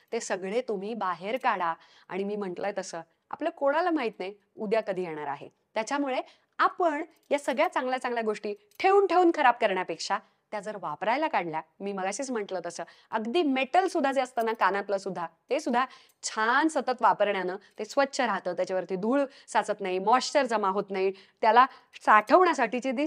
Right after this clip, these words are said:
घरामधली सुद्धा जी स्पेस जाते, जागा जाते, याच्यातले कसलेच कष्ट पडत नाहीत. त्याच्याऐवजी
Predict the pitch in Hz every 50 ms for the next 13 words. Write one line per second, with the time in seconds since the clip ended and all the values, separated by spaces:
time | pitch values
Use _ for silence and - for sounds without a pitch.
0 | 311 - - 196 214 214 226 233 247 254 233 269 269 - 269 262 262 254 294 285
1 | - - - - 330 370 302 262 294 240 - 220 220 185 202 170 175 196 262 302
2 | 269 254 208 - 190 180 - _ _ _ - - 262 277 294 285 320 339 - -
3 | 285 - - - 294 330 415 - - 294 233 - - 240 - 214 196 202 - 202
4 | 175 160 208 247 - _ _ _ _ - - 214 214 311 294 240 208 190 185 180
5 | 240 285